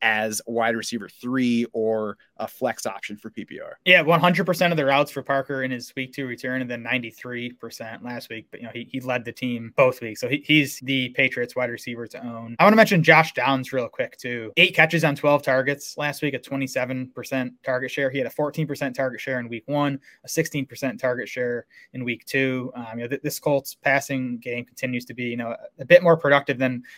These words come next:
Speaker 2: we thought it was gonna be. And, you know, Downs is the clear number two option in the passing game. It's, there's not gonna be a big upside 'cause his, you know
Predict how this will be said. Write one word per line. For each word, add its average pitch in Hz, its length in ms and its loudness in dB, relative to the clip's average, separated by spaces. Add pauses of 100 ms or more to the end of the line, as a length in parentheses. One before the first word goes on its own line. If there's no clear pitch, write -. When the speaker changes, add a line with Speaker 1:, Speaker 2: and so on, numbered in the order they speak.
(100)
Speaker 2:
we 135 60 -6
thought 139 240 4
it 131 40 6
was 123 120 -2
gonna 120 200 -2
be. 117 360 -2
And, 120 260 -2
you 120 60 -2
know, 113 60 -6
Downs 131 300 2
is 120 100 -10
the - 60 -8
clear 135 240 -2
number 123 200 -6
two 123 240 -6
option 120 240 -8 (540)
in 175 100 6
the 151 80 6
passing 131 320 2
game. 117 100 -4
It's, - 220 -8 (180)
there's 156 160 -2
not 165 160 4
gonna 165 80 2
be 143 100 2
a 139 80 -4 (100)
big 139 160 2
upside 156 400 2
'cause 123 100 -12
his, 117 240 -12
you 120 100 -8
know 120 100 -12